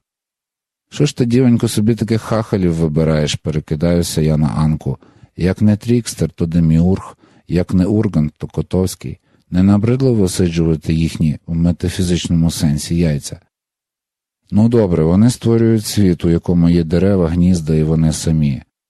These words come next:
Ну нехай вони знаходять, себто створюють собі віртуальних дуреб, згідних продовжувати їхній віртуальний рід.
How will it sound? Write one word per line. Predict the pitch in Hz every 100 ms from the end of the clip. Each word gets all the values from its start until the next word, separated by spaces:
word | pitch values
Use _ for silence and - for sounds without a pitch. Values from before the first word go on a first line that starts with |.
| _ _ -
Ну | 87
нехай | 104 120 123 123
вони | 123 127
знаходять, | 117 117 113 117 110 98 87
себто | - 95 101
створюють | - - 104 95 92
собі | - 98 92 98
віртуальних | 92 87 - 95 92 90 90
дуреб, | 85 90 82 71
згідних | 71 82 76 78
продовжувати | - - 80 78 82 76 76 73 82
їхній | 76 - 80
віртуальний | 78 80 - 80 76 73 78
рід. | 71 69 -